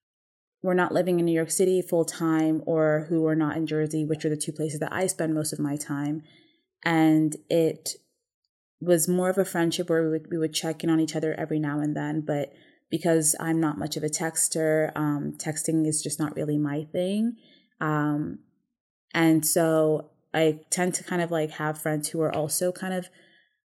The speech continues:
I, I tend to also have friends who are not much of texters, or maybe it's just, like, we all adapt to different people. But the kind of friends that I'm starting to make now were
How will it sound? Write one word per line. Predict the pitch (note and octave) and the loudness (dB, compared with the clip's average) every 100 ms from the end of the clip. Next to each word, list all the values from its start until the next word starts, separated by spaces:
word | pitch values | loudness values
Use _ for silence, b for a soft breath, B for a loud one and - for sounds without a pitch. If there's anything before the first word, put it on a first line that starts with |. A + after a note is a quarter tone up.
| _ | _
I, | F3+ E3 | -4 -2
I | E3 | 0
tend | E3 E3+ E3 | 2 2 2
to | |
also | F3 E3 F3 | 2 2 0
have | D#3+ D#3 | -2 -2
friends | E3 D#3+ | 0 0
who | E3+ E3+ | 0 0
are | D#3 | 0
not | D3+ A2 | 0 -2
much | D#3 - | -4 -4
of | G#3 | -6
texters, | - G#3+ - A#3 A3+ A#3 A3+ | -6 -6 -4 0 2 2 0
or | F3 E3+ - | -4 -4 -8
maybe | - F3 E3+ E3 | -4 -2 0 2
it's | D#3+ | 2
just, | D#3 D#3 - | 0 -2 -2
like, | D#3 D#3 | -2 0
we | E3 | 2
all | D#3 D#3+ | 4 4
adapt | D#3 D#3 D3 | 2 0 -2
to | F3 | -4
different | D#3 D#3 D3+ | -4 -4 -4
people. | - D#3 D#3 D#3+ D#3 B B B B _ | -6 -4 -2 -2 -4 B B B B _
But | F3+ D#3+ | 4 4
the | E3+ | 2
kind | - G3 | 2 2
of | G3 | 2
friends | G3 F3+ F3 | 2 0 2
that | E3+ | 2
I'm | D#3 | 2
starting | F3 E3 | 2 4
to | D#3+ | 4
make | D#3 D#3 D#3 | 4 2 0
now | D3 D3 D3 - | 0 0 -2 -4
were | - D#3+ D#3 D3+ D3 D#3 | -6 2 4 4 4 0